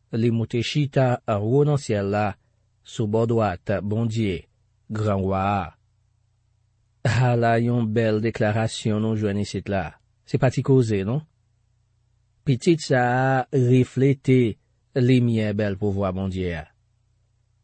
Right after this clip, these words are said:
Refléter lumière vle di yon brillance extérieure. Li vle di rayonnement. Et quoi soleil là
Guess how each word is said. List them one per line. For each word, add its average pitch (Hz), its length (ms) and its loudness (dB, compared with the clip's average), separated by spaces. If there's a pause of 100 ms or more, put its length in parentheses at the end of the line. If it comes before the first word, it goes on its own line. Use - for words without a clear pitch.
Refléter 135 800 2
lumière 139 760 0
vle 120 300 2
di 139 400 -4
yon 123 160 2
brillance 127 500 0
extérieure. 92 720 -4 (800)
Li 135 240 2
vle 131 240 0
di 165 480 0
rayonnement. 127 640 2 (1080)
Et 113 120 -2
quoi 156 220 4
soleil 117 480 0
là 127 400 0